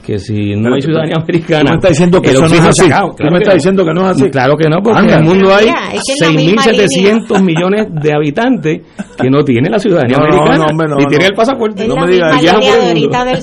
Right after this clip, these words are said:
Speaker 3: zoológico, esta idea de que es que tenemos que ser un país de primer orden y tenemos que estar al nivel de que tú hablas, y es no reconocer lo que somos.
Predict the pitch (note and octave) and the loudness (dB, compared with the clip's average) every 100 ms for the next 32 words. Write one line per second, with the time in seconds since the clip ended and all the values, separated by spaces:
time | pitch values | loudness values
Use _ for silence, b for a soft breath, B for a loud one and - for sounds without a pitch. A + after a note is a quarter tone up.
0 | - B3 A3 F#3 G#3+ D4+ - A3 F#3 F#3+ | -6 -6 -4 -4 -4 -6 -6 -6 -6 -6
1 | B3+ B3+ G#3 G#3 B3+ B3+ A#3 G#3+ F#3+ B3+ | -6 -4 -4 -4 -4 -4 -6 -8 -8 -8
2 | B3+ A3+ G3 A#3+ A#3+ A#3 - A3+ A#3+ A#3 | -6 -4 -4 -4 -8 -8 -6 -6 -6 -6
3 | G#3+ A#3+ A#3 A#3 A3 A3 G3+ G3 A#3+ C4+ | -6 -6 -6 -6 -6 -6 -4 -4 -4 -6
4 | A#3 G3+ F3+ F3+ A#3+ B3 B3 - G#3+ A#3+ | -8 -8 -8 -6 -8 -8 -10 -8 -8 -8
5 | A#3+ G#3 G#3 G3+ - C4+ C#4+ E4+ A#3 E3+ | -6 -6 -6 -8 -6 -8 -8 -8 -6 -4
6 | C4 C4+ A3+ F#3+ G3 D#4 D4+ C4+ G#3+ F#3 | -4 -6 -4 -6 -6 -8 -6 -8 -8 -8
7 | F#3 - F3+ C4+ C#4 A#3 - F3 G#3 D#4 | -8 -8 -6 -6 -8 -10 -8 -6 -4 -6